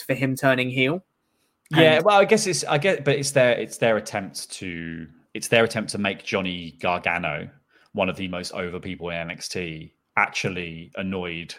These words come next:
Speaker 2: like, actually annoy the fans, like, to
Speaker 1: Mm.
Speaker 2: say, "I don't wanna do press events anymore. I don't wanna speak to you. I don't wanna sign stuff for you." Like,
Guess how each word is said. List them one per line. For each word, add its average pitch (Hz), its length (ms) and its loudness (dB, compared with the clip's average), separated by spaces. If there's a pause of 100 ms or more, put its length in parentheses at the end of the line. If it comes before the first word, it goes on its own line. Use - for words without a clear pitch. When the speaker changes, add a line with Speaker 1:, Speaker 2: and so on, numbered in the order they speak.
(680)
Speaker 2:
like, 95 220 0
actually 107 340 0
annoy 95 240 -4
the 87 80 -8
fans, 98 560 -4
like, 92 340 -10 (320)
to 185 80 -4
Speaker 1:
Mm. - 20 4
Speaker 2:
say, 113 200 4
"I 95 120 4
don't 104 160 4
wanna 95 140 -4
do 95 400 -4 (120)
press - 240 -6
events 82 320 -8
anymore. 80 340 -10
I 85 80 -6
don't 92 160 -6
wanna 90 160 -8
speak - 500 -6
to - 160 -12
you. 90 80 -8
I 90 40 -4
don't 95 100 -6
wanna 92 120 -6
sign 95 640 0
stuff - 340 -4
for 80 160 -8
you." 78 160 -8
Like, 87 240 -4